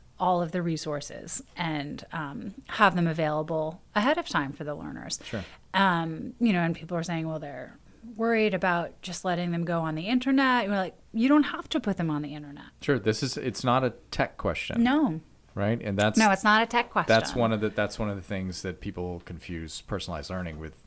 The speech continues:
Speaker 1: Yeah.
Speaker 2: It has to be tech.
Speaker 1: Yeah.
Speaker 2: And, and it doesn't.
Speaker 1: No.
Speaker 2: And it doesn't. It's a tool.
Speaker 1: Yeah.
Speaker 2: It's a tool.
Speaker 1: Right. And so, okay, so right now, Matt, so if you think about, uh, sec-, second, social second graders,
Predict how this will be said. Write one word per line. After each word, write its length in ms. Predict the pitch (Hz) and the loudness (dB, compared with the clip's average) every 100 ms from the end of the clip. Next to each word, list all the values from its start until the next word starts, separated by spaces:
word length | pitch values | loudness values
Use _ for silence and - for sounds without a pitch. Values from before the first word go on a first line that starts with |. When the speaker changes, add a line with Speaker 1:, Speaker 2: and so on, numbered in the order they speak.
| - | -8
Speaker 1:
Yeah. 180 | 165 143 | -6 -4
Speaker 2:
It 40 | |
has 200 | 92 - | -6 -6
to 60 | 92 | -8
be 120 | 80 | -12
tech. 340 | - 90 - - - | -4 -4 -4 -12 -8
Speaker 1:
Yeah. 280 | 190 175 151 - - - | -2 0 -2 -8 -18 -6
Speaker 2:
And, 180 | 95 95 | -6 -2
and 100 | 113 | 0
it 80 | 120 | 4
doesn't. 220 | 147 131 160 | 6 6 6
Speaker 1:
No. 340 | 240 247 - - | 4 2 0 -6
Speaker 2:
And 100 | 110 | -2
it 120 | 107 | 0
doesn't. 320 | 110 90 82 - | 0 -2 -4 -8
It's 160 | 104 | -8
a 60 | 117 | -4
tool. 380 | - 113 78 - | 0 0 -2 -12
Speaker 1:
Yeah. 340 | 196 180 135 165 - | -8 -6 -6 -10 -14
Speaker 2:
It's 180 | - - | -12 -10
a 40 | - | -8
tool. 340 | 117 82 71 | -6 -6 -8
Speaker 1:
Right. 280 | 190 202 156 | 2 2 2
And 100 | 208 | 0
so, 180 | 247 240 | 4 6
okay, 240 | 233 233 180 | 6 2 0
so 160 | 214 | 2
right 240 | 202 247 262 | 6 6 6
now, 120 | 202 | 2
Matt, 200 | 165 143 - - - - - _ - | -2 -4 -8 -20 -20 -20 -20 _ -12
so 140 | - 196 | 0 0
if 120 | 196 | 2
you 60 | |
think 180 | 220 262 | 4 4
about, 400 | 262 208 185 - | 6 6 6 2
uh, 380 | 180 165 151 147 170 - - | -2 -2 -2 -4 -10 -20 -14
sec-, 380 | - 233 226 - | 2 2 2 -2
second, 440 | - - 214 214 180 | 0 4 4 2 0
social 300 | 240 247 247 | 2 2 2
second 280 | 196 165 160 | 2 2 0
graders, 460 | 151 147 147 151 | 0 0 0 -2